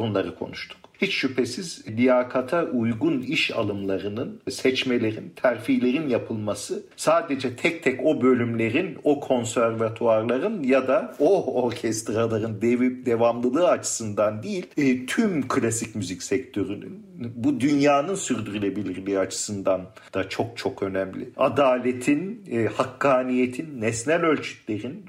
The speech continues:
kurumsallaşamadığı alanların kendini uzun dönemde sürdürmesi çok ama çok zor. Buna klasik müzik de dahil. E, çünkü bütün bunlar,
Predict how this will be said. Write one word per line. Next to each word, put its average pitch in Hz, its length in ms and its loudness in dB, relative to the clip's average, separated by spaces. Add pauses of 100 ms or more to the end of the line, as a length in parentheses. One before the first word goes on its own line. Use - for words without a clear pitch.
kurumsallaşamadığı 123 1300 2
alanların 98 720 2 (100)
kendini 139 680 0
uzun 135 540 0
dönemde 110 420 2
sürdürmesi 120 960 -4
çok - 580 0
ama 135 380 2 (100)
çok 170 480 -2
zor. 101 340 2 (140)
Buna 117 280 2
klasik - 640 0
müzik - 340 -4
de 107 160 0
dahil. 98 360 4 (200)
E, 104 340 0 (140)
çünkü 127 340 -2
bütün 135 340 0
bunlar, 120 380 2